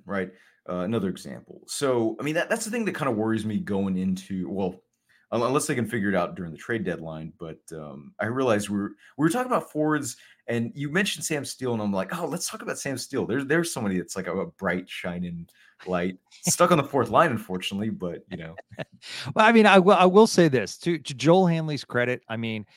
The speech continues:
Speaker 2: hey, I'm glad he decided to stay in Dallas. Might have been able to make more, uh, had he gone elsewhere. But, I mean, I think Joel Hanley is the kind of guy that you should put in Joel Hanley when an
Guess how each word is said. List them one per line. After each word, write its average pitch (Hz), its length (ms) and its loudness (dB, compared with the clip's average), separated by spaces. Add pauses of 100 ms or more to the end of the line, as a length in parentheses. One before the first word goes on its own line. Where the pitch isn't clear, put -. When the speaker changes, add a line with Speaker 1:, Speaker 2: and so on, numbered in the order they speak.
(140)
Speaker 2:
hey, 127 220 -2
I'm 180 200 2
glad 139 340 2
he 147 80 -4
decided 127 500 -4
to 113 60 -8
stay 117 300 -6
in 135 120 -4
Dallas. 95 560 -8 (220)
Might 107 400 -2
have 175 80 -2
been 160 100 -2
able 156 260 0
to 127 120 -6
make 127 200 -4
more, 113 520 -4 (420)
uh, 98 140 -10
had 113 180 -4
he 120 100 -2
gone 117 300 -2
elsewhere. 95 720 -8
But, 113 220 -6 (120)
I 120 80 -8
mean, 127 240 -6 (220)
I 117 200 0
think 123 380 -6
Joel 110 440 -4
Hanley 98 580 -8
is 95 160 -12
the 98 100 -16
kind 113 380 -8
of 120 80 -8
guy 85 480 -12 (380)
that 95 400 -6 (220)
you 110 280 -6
should 123 320 -2 (100)
put 123 240 0
in 123 200 0
Joel 113 320 0
Hanley 104 420 -8
when 98 200 -8
an 104 120 -8